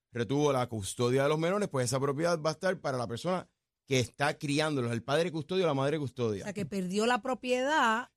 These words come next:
Speaker 1: N-,
Speaker 2: la,
Speaker 1: no.
Speaker 2: la tiene que ceder a sus hijos.
Speaker 1: Exactamente, la propiedad ahora es un
Speaker 2: O sea,
Speaker 1: hogar
Speaker 2: que
Speaker 1: seguro
Speaker 2: se tiene
Speaker 1: para
Speaker 2: que
Speaker 1: sus hijos menores de
Speaker 2: largar
Speaker 1: edad.
Speaker 2: de la casa es él.
Speaker 1: Exacto.
Speaker 2: Ay,
Speaker 1: Sin embargo,
Speaker 2: santo.
Speaker 1: eso, eso no aplica automáticamente si se divorcian y existen varias propiedades,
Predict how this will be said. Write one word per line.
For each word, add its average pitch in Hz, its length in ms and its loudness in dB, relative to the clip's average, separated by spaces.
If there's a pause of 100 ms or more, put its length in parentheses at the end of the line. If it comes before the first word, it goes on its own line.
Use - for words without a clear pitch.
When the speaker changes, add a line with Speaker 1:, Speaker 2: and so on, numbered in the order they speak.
(140)
Speaker 1:
N-, 185 560 2
Speaker 2:
la, - 80 6
Speaker 1:
no. 220 180 4
Speaker 2:
la 240 160 6
tiene 262 320 0
que 277 160 0
ceder 269 400 2
a 294 80 2
sus - 240 -8
hijos. 170 240 -2
Speaker 1:
Exactamente, 156 680 4
la 131 100 2
propiedad 143 420 2
ahora 208 280 2
es 185 60 2
un 190 100 -2
Speaker 2:
O 190 40 -2
sea, 185 80 0
Speaker 1:
hogar 175 240 2
Speaker 2:
que 233 80 6
Speaker 1:
seguro 226 300 8
Speaker 2:
se 277 60 6
tiene 320 80 4
Speaker 1:
para 320 80 0
Speaker 2:
que 330 60 4
Speaker 1:
sus 330 80 6
hijos 294 200 6
menores - 180 2
de 156 60 2
Speaker 2:
largar 311 200 8
Speaker 1:
edad. - 60 -2
Speaker 2:
de 311 60 -2
la 311 120 -2
casa 330 300 0
es 214 80 0
él. 156 280 -2
Speaker 1:
Exacto. - 480 -4 (100)
Speaker 2:
Ay, 143 280 0
Speaker 1:
Sin 170 140 6
embargo, 165 380 4
Speaker 2:
santo. 120 100 -2
Speaker 1:
eso, 165 220 -2
eso 165 260 0
no 196 60 2
aplica 196 300 0
automáticamente 147 1000 0
si 123 180 -2
se 131 140 0
divorcian 139 560 2
y 123 60 0
existen 147 600 2
varias 139 420 0
propiedades, 165 720 0